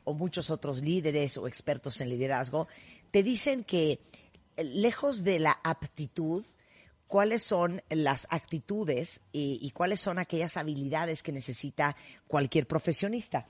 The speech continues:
Y justamente Sarina Rivera, fundadora del proyecto TUMU, está con nosotros hoy, justamente dedicados a ayudar a las niñas a convertirse en líderes del futuro, porque es probablemente un discurso que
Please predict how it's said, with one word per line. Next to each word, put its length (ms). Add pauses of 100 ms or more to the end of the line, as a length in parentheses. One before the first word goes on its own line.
(300)
Y 80
justamente 640
Sarina 400
Rivera, 400
fundadora 500
del 140
proyecto 440
TUMU, 460 (400)
está 240
con 160
nosotros 500
hoy, 280 (340)
justamente 720
dedicados 920
a 140
ayudar 480
a 60
las 240
niñas 500
a 80
convertirse 880 (380)
en 200
líderes 440
del 120
futuro, 600 (400)
porque 420
es 160
probablemente 800
un 160
discurso 640
que 300